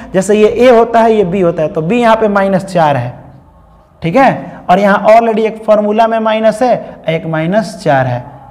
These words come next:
और ए कितना है तो ए हो जाएगा आपका चार, ठीक है। यहाँ देखिए दोनों का एलसीएम निकालिएगा हुआ दो, वन प्लस वन बट्टा का जोड़े, Minus minus plus में चार और बट्टा में चार, ये जोड़िएगा तो हो जाएगा एक एक दो बट्टा दो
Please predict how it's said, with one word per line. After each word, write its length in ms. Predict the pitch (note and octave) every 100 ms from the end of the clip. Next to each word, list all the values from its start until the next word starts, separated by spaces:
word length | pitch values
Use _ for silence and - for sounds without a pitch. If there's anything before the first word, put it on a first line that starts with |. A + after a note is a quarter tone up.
| - - -
और 240 | E3 E3+ A3+
ए 100 | B3+
कितना 300 | A#3+ A#3 B3+
है 140 | C4
तो 80 | B3+
ए 160 | A#3 A3
हो 140 | G#3
जाएगा 280 | G3+ F#3+ F#3
आपका 320 | F3+ F#3 C4+ D4 - - - - -
चार, 320 | - B2+ A#2 B2+ - -
ठीक 140 | - E3+
है। 380 | B3+ - - -
यहाँ 180 | G3 G#3+
देखिए 200 | G#3 F3+
दोनों 240 | E3 G#3 A3+
का 120 | A#3
एलसीएम 320 | A3+ A3 A#3
निकालिएगा 420 | A3+ A3+ A3+ A3
हुआ 180 | G#3+ G#3+
दो, 160 | G3 G#3+ G#3+
वन 280 | F#3+ G#3+ G#3+
प्लस 380 | G#3 G3+ G3 -
वन 200 | F3+ F3
बट्टा 300 | E3 E3+ G3+
का 120 | F#3+
जोड़े, 220 | E3+ D#3 - - - -
Minus 320 | G3 G#3+ A3
minus 380 | A3 A3 A#3+ - -
plus 300 | G#3 G#3+ G#3+ G#3+
में 140 | G#3+
चार 420 | G3+ - G#3 G#3 A3+
और 160 | - D#3+
बट्टा 320 | E3 D3+ F3+
में 140 | D#3+
चार, 300 | C#3+ C#3+ C3+ - - -
ये 120 | F#3+
जोड़िएगा 380 | G3 G#3+ A#3 A#3
तो 120 | A#3
हो 120 | G#3+ A3
जाएगा 240 | A3 A3
एक 240 | A3+ A3+
एक 180 | A3+ G3
दो 140 | F#3 A3
बट्टा 320 | A3 G#3+ G#3
दो 180 | F#3+ G#3